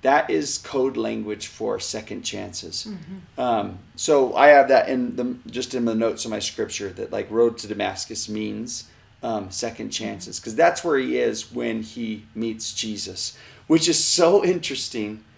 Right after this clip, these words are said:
Speaker 1: that he is on his way to persecute people, and
Speaker 2: Yes.
Speaker 1: that is where he meets Jesus.
Speaker 2: Yeah, and you think to yourself, sometimes we talk about grace can't come until after all you can do, and Saul's story is an exact, um, refute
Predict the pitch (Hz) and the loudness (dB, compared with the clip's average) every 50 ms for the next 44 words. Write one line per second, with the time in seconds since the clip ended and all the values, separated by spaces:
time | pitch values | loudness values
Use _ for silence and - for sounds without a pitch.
0 | _ _ _ - 117 127 120 - - 156 160 160 139 147 143 - - 139 143 143 | _ _ _ -6 -6 -4 -4 -4 -4 -4 -2 0 0 0 0 0 0 4 4 4
1 | 143 147 151 147 139 - 127 127 120 120 117 110 110 - - - - 147 139 - | 4 4 2 -2 -4 -4 -2 0 0 0 0 -2 -4 -8 -10 -8 -6 -6 -6 -6
2 | - 120 98 - - - 107 - - 110 110 - - 104 - - 107 104 - 117 | -6 -8 -8 -10 -12 -12 -12 -10 -12 -12 -10 -8 -6 -6 -6 -6 -6 -6 -4 -2
3 | - 220 113 117 - - 120 113 107 - 110 107 107 107 110 107 101 101 90 90 | 0 0 0 0 -2 -4 -6 -6 -6 -4 -2 -2 -2 -2 -4 -8 -8 -8 -8 -10
4 | - - - - - 233 240 196 - - - - 254 262 254 - - 269 294 330 | -10 -10 -8 -6 -4 -4 -4 -4 -4 -6 -6 -6 -6 -6 -6 -8 -4 0 0 0
5 | 339 339 370 370 370 370 370 - 392 381 359 - - 285 277 269 262 - - 302 | 0 0 -2 -2 -2 -4 -4 -6 -6 -6 -6 -6 -6 -6 -6 -6 -8 -8 -6 -4
6 | 330 359 403 403 381 370 339 349 311 285 269 269 269 277 254 247 240 233 - - | -4 -4 -4 -4 -6 -6 -4 -2 0 0 0 -2 -2 -4 -2 -2 0 -2 -2 -4
7 | 240 233 254 247 247 - - 233 262 254 - - 233 220 220 208 202 202 - - | -6 -4 -4 -4 -6 -8 -8 -6 -6 -6 -8 -8 -10 -10 -8 -8 -10 -10 -10 -8
8 | 220 196 - - 202 208 - 220 - - 208 202 208 214 220 233 226 226 233 220 | -8 -6 -4 -4 -4 -4 -4 -8 -8 -6 -6 -4 -4 -4 -6 -8 -8 -8 -8 -8
9 | 196 196 202 208 226 226 226 - - - - - - - _ - 254 254 262 - | -6 -6 -6 -6 -8 -8 -12 -16 -20 -20 -20 -20 -20 -16 _ -4 -2 -2 -2 -2
10 | - 320 311 320 370 381 - - - 381 349 339 330 320 302 - - 269 269 262 | 2 4 4 6 4 4 0 -4 -4 -2 0 0 0 0 -2 0 2 4 4 4
11 | 240 214 - - _ _ - 277 262 262 254 214 202 196 190 247 240 240 254 277 | 2 -2 -12 -18 _ _ -6 -4 -2 -2 -2 -4 -6 -6 -2 -2 0 0 0 0
12 | 294 - - - - - - _ _ _ _ _ _ _ _ _ - 254 233 214 | -2 -6 -12 -18 -20 -20 -20 _ _ _ _ _ _ _ _ _ -8 -6 -4 -4
13 | 196 190 - - 226 220 254 277 277 262 269 - - 254 226 196 - - | -6 -8 -10 -10 -8 -4 -2 -2 -2 -2 -4 -6 -8 -8 -8 -8 -10 -12